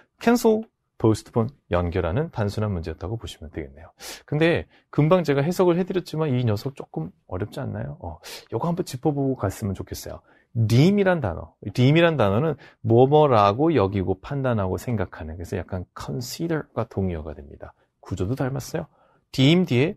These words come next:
목적어 나오고 보호가 따라 붙습니다. 목적어 뒤에 보호를 쓰죠. 그래서 many, 많은 사람들은 deem it impossible, 그것이 불가능하다고 여긴다. 뭐 하는 것이? to do 하는 것이.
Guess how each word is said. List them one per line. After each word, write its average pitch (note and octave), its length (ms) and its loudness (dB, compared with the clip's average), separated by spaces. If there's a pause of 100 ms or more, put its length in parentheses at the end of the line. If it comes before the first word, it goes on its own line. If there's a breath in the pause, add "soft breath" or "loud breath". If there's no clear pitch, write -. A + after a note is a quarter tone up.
(140)
목적어 C#3 540 2
나오고 G#2+ 480 0 (100)
보호가 F#2 460 -2
따라 E2+ 240 -6
붙습니다. - 640 -20
목적어 G#2 420 0
뒤에 F#2+ 120 -2
보호를 G2 420 0
쓰죠. - 280 -14
그래서 G2+ 320 0 (320 loud breath)
many, E3+ 680 4
많은 G2 320 2
사람들은 A2 720 0
deem C#3+ 180 6
it D#3 140 -4 (180)
impossible, - 640 -2
그것이 F#2 540 -2
불가능하다고 G#2 640 2
여긴다. C#2+ 440 -6
뭐 F#2 200 0
하는 F#2 140 -2
것이? F#2 280 -4 (280 soft breath)
to - 140 0
do G2+ 140 0
하는 D2+ 160 -6
것이. - 240 -12